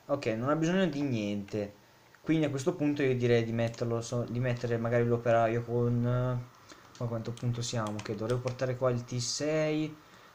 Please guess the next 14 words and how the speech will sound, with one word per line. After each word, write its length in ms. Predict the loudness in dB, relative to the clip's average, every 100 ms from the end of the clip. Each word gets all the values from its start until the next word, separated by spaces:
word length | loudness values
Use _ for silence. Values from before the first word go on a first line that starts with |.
| -4
Allora 260 | 2 4
a 20 |
questo 220 | 2 -2 -2
punto 320 | -2 0 -2
mettiamo 480 | -2 -4 0 2 2
l'operaio 400 | 2 4 4 2
col 240 | 0 -2
f-, 320 | -4 -14 -20 -8
con, 380 | 0 0 0 -2
eh, 400 | -2 -2 -2 -2
il, 360 | -4 -4 0
eh, 880 | 2 2 2 2 2 4 4 2 2
lo 180 | 0 0
Stara, 580 | 0 2 2 2 0